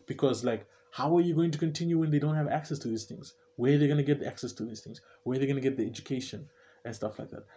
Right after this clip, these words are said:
Are you gonna go back? 'Cause if they go back, they double back, then it's like they've done nothing because now they have to double back, teach them again, do the time thing.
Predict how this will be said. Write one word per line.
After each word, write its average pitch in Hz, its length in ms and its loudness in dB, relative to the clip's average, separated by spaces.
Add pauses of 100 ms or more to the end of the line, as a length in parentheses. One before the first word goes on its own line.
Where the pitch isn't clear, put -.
(120)
Are 127 100 0
you 123 60 2
gonna 123 200 0
go 131 220 6
back? 127 300 0
'Cause 156 140 6
if 190 80 2
they 180 120 8
go 143 160 8
back, 135 240 2
they 127 120 2
double 131 300 4
back, 113 340 -4
then 127 340 -4 (280)
it's - 140 -4
like 151 160 4
they've 117 200 4
done 120 220 2
nothing 127 320 -2
because 113 160 -8
now 117 120 -4
they 117 80 -4
have 107 140 -6
to - 80 -18
double 107 240 -2
back, 110 420 -4 (160)
teach - 200 -14
them 107 160 -4
again, 117 380 0 (340)
do 120 80 0
the 117 100 -2
time 127 300 -2
thing. 117 240 -4